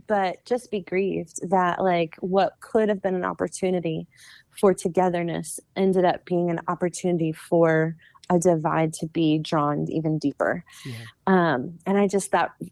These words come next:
Speaker 1: I'm praying and hoping that that's one of those things that Christians can, one, begin to see through this dominant cultural narrative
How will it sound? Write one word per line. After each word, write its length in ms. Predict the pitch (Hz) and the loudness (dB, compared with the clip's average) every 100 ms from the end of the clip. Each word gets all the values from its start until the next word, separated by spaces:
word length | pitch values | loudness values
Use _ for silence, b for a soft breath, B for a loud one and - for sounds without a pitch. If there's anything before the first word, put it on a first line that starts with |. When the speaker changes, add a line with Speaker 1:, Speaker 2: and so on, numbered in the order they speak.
| - | -6
Speaker 1:
I'm 400 | 190 190 190 - _ - | -2 0 -2 -6 _ -20
praying 420 | - 254 247 254 | -6 0 4 4
and 100 | 226 196 | 2 0
hoping 720 | - 214 196 175 143 165 180 _ _ _ _ _ _ _ _ - | 0 0 0 -4 -4 -6 -10 _ _ _ _ _ _ _ _ -6
that 460 | 165 165 156 156 - - | -2 0 0 -4 -8 -6
that's 260 | 175 170 - | -4 -4 -4
one 140 | 190 | -2
of 80 | 185 | 0
those 200 | 170 160 | -2 -4
things 360 | - 175 170 165 | -2 -2 -2 -4
that 200 | - - | -8 -6
Christians 580 | 185 175 - 180 175 - | -4 -4 -2 -2 -2 -4
can, 200 | 180 175 175 | -2 -2 2
one, 560 | 190 226 190 175 175 - B B B B | 2 4 2 0 -4 -8 B B B B
begin 500 | 202 175 190 180 185 - | 4 6 4 4 2 0
to 260 | 202 185 175 | 2 4 4
see 300 | - 214 202 | 0 0 0
through 760 | 190 - 190 196 190 170 165 185 - | -2 -4 2 4 6 4 2 -2 -6
this 400 | 165 180 175 - | 2 2 2 -4
dominant 500 | - 175 180 165 - | -2 2 2 0 -4
cultural 420 | - 190 - 170 | -2 -2 0 0
narrative 680 | 170 180 175 170 - 143 | 2 0 -2 -4 -4 -4